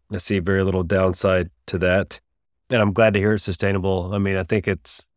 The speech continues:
for a variety of reasons. I know you're in Houston now, but maybe with the next A U A, how cool would it be to organize something in your,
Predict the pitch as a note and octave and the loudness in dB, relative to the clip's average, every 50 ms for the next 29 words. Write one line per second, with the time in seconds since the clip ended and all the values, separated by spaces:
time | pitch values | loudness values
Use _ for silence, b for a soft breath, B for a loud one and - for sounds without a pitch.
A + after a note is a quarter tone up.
0 | _ _ _ _ _ _ _ _ - - A#2 A2+ G#2 F#2+ F2+ F#2+ G2 G2 G2+ G#2 | _ _ _ _ _ _ _ _ -6 0 2 4 4 4 2 2 2 4 4 4
1 | G#2 G2+ G2 F#2+ F2+ G2 G2+ G2 F#2 F#2 F#2 F#2+ G2 G2+ G2+ G2 F#2+ F#2 F2 G2+ | 2 2 0 0 0 0 0 0 0 -2 -2 -2 -2 -2 -2 -2 -2 -2 0 0
2 | G#2 G2 - - G2 F#2 F#2 F#2 F#2 F#2 E2 G2 F#2+ G2 G2+ G2+ F#2 G2 F#2+ F#2+ | 0 0 -2 -4 -4 -4 -4 -4 -4 -4 -4 -4 -2 0 0 0 0 0 0 0
3 | F2+ - G2+ F#2 G2 G2 F#2 - - - G2 G2 F#2 F#2 F#2 F#2 F#2+ G2 G2+ G2 | 0 -2 -2 -2 -2 -4 -4 -4 -4 -2 0 0 0 0 0 0 2 2 2 2
4 | G2 F#2 F2 E2+ E2+ _ _ _ _ - - G#2 G2+ G2 F2 - A2 G#2 G2 G2 | 2 0 -4 -6 -12 _ _ _ _ -8 -4 -2 -2 -2 -2 0 0 2 2 2
5 | F#2+ F#2+ F2+ F2+ E2+ G2 F#2+ F#2 F2+ - G2+ G2+ G2 G2 F#2 F#2+ F#2+ F#2+ F#2 - | 2 0 -2 -2 0 0 0 0 -2 -2 -2 -2 0 0 0 0 -2 -2 -2 -2
6 | G#2 G2 F2+ F#2 F#2+ F#2 F#2 F#2 F2+ F2+ F2+ F2+ F2+ F2+ E2+ | -2 -2 -2 -2 -2 0 0 0 0 -2 -2 -2 -4 -4 -6